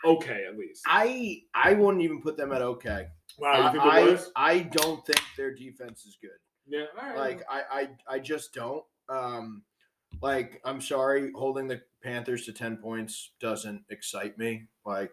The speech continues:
Speaker 2: that team's in shambles. Um,
Speaker 1: Yeah, it's true.
Speaker 2: and you had
Speaker 1: Yeah.
Speaker 2: P J Tucker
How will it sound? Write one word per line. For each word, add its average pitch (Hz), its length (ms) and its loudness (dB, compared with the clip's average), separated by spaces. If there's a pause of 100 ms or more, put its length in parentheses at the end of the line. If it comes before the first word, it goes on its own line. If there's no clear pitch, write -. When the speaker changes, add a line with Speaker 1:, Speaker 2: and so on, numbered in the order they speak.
(100)
Speaker 2:
that 104 180 -6
team's 104 240 -8
in 95 80 -14
shambles. 104 680 -6 (480)
Um, 107 300 0
Speaker 1:
Yeah, 214 400 2
it's 151 120 -10
true. 208 260 8
Speaker 2:
and 113 100 -2
you 113 80 2
had 110 160 -2
Speaker 1:
Yeah. 139 160 -4
Speaker 2:
P 131 100 -2
J 110 160 -2
Tucker 107 680 0